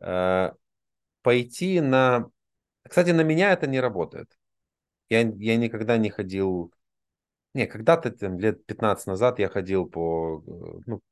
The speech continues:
что-то там по, на лице мне делали, но я никакой косметикой не пользуюсь абсолютно, но большинство людей, они ходят. Почему они ходят? Во-первых,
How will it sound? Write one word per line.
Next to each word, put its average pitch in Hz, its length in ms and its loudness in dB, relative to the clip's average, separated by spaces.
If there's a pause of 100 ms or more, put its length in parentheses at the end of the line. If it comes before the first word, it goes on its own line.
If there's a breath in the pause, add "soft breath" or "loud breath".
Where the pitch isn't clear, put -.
что-то - 240 -14
там 85 180 -8
по, - 140 -20 (320)
на 95 520 -2
лице 107 320 0
мне 90 180 -4
делали, 107 420 4
но 85 460 -4
я 104 160 0
никакой 101 360 0
косметикой 92 540 -6
не 95 120 -6
пользуюсь 135 560 0 (600 loud breath)
абсолютно, 131 720 2
но 120 140 2
большинство 127 500 0
людей, 151 340 2
они 127 140 0
ходят. 87 400 -4
Почему 143 300 0
они 107 160 4
ходят? 78 360 -8
Во-первых, 107 440 2